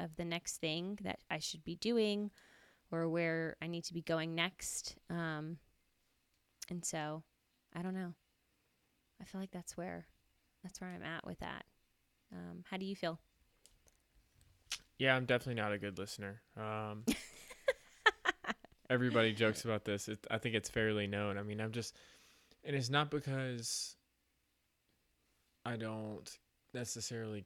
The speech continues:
Speaker 2: care. I don't intentionally, like, not care about what's happening or what's being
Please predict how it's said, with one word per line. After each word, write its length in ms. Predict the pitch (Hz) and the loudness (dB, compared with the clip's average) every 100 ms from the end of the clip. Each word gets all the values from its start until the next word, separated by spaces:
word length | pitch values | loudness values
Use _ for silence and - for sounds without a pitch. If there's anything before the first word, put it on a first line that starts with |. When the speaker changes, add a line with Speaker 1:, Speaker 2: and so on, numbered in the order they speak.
| - | -8
Speaker 2:
care. 640 | - - 101 98 101 104 - | -10 -8 -6 -4 -2 -2 -4
I 100 | 104 | -2
don't 200 | 104 82 | -2 -4
intentionally, 540 | 104 - 107 - 107 | -6 -4 -4 -4 -4
like, 200 | 98 104 | -4 -4
not 260 | 104 95 - | -4 -4 -6
care 280 | - 95 | -6 -4
about 240 | 95 95 95 | -2 -2 -2
what's 160 | 95 | -4
happening 440 | - 110 - 107 101 | 0 0 2 -2 -2
or 80 | 104 | -2
what's 180 | 107 | -2
being 240 | - 101 | -2 -2